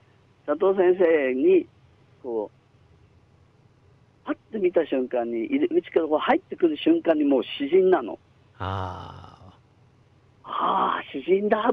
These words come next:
Speaker 1: と思うような、
Speaker 2: うん、うん。
Speaker 1: スラッとしてかっこよくて。
Speaker 2: はい。
Speaker 1: で、やっとこう手を挙げてくださって、僕の前にさっと座って、長い足を、ふっとこう、ふ-、足を組まれてね。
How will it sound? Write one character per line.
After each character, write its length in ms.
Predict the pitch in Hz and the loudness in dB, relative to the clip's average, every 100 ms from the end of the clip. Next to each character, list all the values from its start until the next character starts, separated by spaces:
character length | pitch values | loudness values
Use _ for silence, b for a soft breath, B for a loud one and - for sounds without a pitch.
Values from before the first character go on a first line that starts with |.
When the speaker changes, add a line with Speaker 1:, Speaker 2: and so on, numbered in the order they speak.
| - 185 | -4 -4
Speaker 1:
と 60 | |
思 260 | 196 185 180 | 0 2 4
う 60 | |
よ 160 | 170 165 | 6 4
う 20 | |
な、 100 | 170 | 4
Speaker 2:
う 40 | 104 | 0
ん、 160 | - - _ - | -6 -18 _ -6
う 40 | |
ん。 400 | 113 131 127 90 - _ | -2 -2 -2 -6 -10 _
Speaker 1:
ス 60 | 151 | -8
ラ 100 | - | -6
ッ 120 | - _ | -8 _
と 80 | 214 | -4
し 60 | - | -2
て 120 | 208 | -4
か 140 | - | -6
っ 120 | - | -4
こ 80 | 226 | 2
よ 140 | 226 - | 2 2
く 80 | |
て。 420 | - 170 151 - - | -2 0 2 0 -4
Speaker 2:
は 340 | - 101 92 | -10 -6 -6
い。 100 | 76 _ _ _ _ _ _ _ - | -8 _ _ _ _ _ _ _ -2
Speaker 1:
で、 320 | 170 156 - - _ _ | 0 0 -6 -20 _ _
や 200 | 190 214 | -8 -8
っ 60 | 220 _ | -10 _
と 60 | 160 | -6
こ 120 | 147 | -4
う 40 | 139 | 2
手 160 | 214 | 4
を 60 | 180 | 4
挙 140 | 139 127 | 4 2
げ 120 | 127 | 0
て 420 | - 143 110 - _ _ 127 | 0 -2 -2 -6 _ _ -8
く 60 | |
だ 80 | 135 | -6
さ 120 | 139 | -4
っ 60 | 127 | -6
て、 400 | - 123 113 - _ _ _ _ _ | -8 -8 -8 -10 _ _ _ _ _
僕 180 | 156 147 | -8 -4
の 100 | 127 | -4
前 240 | 117 104 | -6 -8
に 160 | 98 107 | -12 -8
さ 100 | - | -4
っ 40 | 208 - | -6 -8
と 80 | - 117 | -8 -6
座 80 | |
っ 80 | 98 - - | -6 -8 -16
て、 240 | 107 - _ _ _ _ _ _ _ _ _ _ _ _ _ _ - | -14 -16 _ _ _ _ _ _ _ _ _ _ _ _ _ _ -10
長 320 | 127 139 147 | -6 -2 -2
い 100 | 131 | 0
足 260 | 131 - 139 | -2 -2 -2
を、 160 | 110 - - | -2 -10 -8
ふ 100 | 220 | -8
っ 20 | |
と 140 | - - | -8 -14
こ 220 | 101 95 | -14 -14
う、 180 | _ 165 | _ -18
ふ-、 40 | - _ _ | -18 _ _
足 240 | - 151 | -14 -8
を 80 | 135 | -6
組 160 | - 143 | -4 0
ま 80 | 147 | 0
れ 120 | 117 | -2
て 120 | 90 | -10
ね。 240 | 104 185 | -12 -12